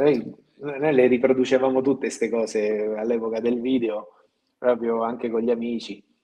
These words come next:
perché io poi lì vedevo parlare anche di due chitarristi che sono molto conosciuti e affermati, sono due amici carissimi,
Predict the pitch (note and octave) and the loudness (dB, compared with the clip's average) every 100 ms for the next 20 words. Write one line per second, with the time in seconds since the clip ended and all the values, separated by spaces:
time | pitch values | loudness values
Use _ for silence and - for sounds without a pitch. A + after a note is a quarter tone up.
0 | - _ _ A#2 D3+ D3+ D3+ D3 C#3+ C3 | -20 _ _ 0 2 6 4 4 0 2
1 | B2+ B2+ C3 B2+ C#3 C#3+ B2+ A#2 B2 C3 | 2 0 0 0 -2 -6 -8 -8 -6 -6
2 | A#2+ A#2+ C#3+ - A2 G#2+ - A2+ A2+ B2 | -6 -8 -10 -12 -14 -12 -12 -12 -8 -8
3 | A#2+ A#2 A#2+ A2+ - C3+ A#2 G#2+ - A#2 | -6 -8 -10 -12 -8 -6 -6 -10 -10 -10
4 | C3+ C#3 A2+ - A2 A#2 A#2 B2+ A2+ A2 | -4 -4 -6 -12 -8 -6 -6 -8 -14 -10
5 | - A2 B2 - - A#2 C#3 | -6 -4 -6 -10 -10 -8 -8